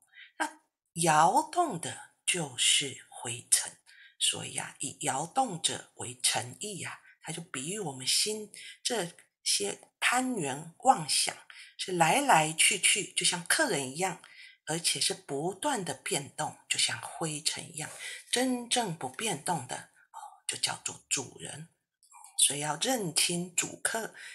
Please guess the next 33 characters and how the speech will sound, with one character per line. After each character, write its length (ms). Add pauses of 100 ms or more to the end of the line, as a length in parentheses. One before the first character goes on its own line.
(100)
就 120
是 160
这 160
个 140
意 160
思。 360 (280)
当 200
下 260
你 200
现 360
在 200
在 140
听 280
师 160
父 380
说， 540 (320)
哦， 300
分 220
享 240
的 120
心， 400 (420)
你 260
的 380
主 300
人 400
不 160
动 340
的 160
这 160
个 260
在 220
不 140
在？ 340